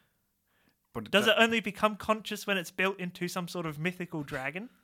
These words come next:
Speaker 1: <laughs>
Speaker 2: At what point is this block turned into a thing?
Speaker 1: Is it,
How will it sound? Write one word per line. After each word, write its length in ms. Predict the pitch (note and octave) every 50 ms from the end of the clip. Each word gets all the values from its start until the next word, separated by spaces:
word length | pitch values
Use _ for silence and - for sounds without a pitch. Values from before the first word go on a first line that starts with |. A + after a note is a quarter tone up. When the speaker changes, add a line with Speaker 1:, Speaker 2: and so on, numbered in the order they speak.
| _ _ _ _ _ _ _ _
Speaker 1:
<laughs> 500 | _ _ - - - - - - - -
Speaker 2:
At 120 | G3+ G3 G#3
what 220 | A#3 A3+ - -
point 220 | - A#3 A#3 G#3+
is 120 | G#3 F#3+ -
this 160 | G#3 G3+ G3+
block 520 | - - E3+ F3+ A3 G#3 - - - - - _ _ _ -
turned 280 | - - G3 G3 F#3+ F#3
into 280 | F#3+ F3+ F3 - F3 F3
a 60 | E3+
thing? 320 | E3+ - G#3+ F3 B2+ C3 _ _ _ _ _ _ _ _ _ _ _ _ _ _ _ _ _ _ _ _ _ _ _ - - -
Speaker 1:
Is 180 | B2 A#2+ B2 C3
it, 100 | C3+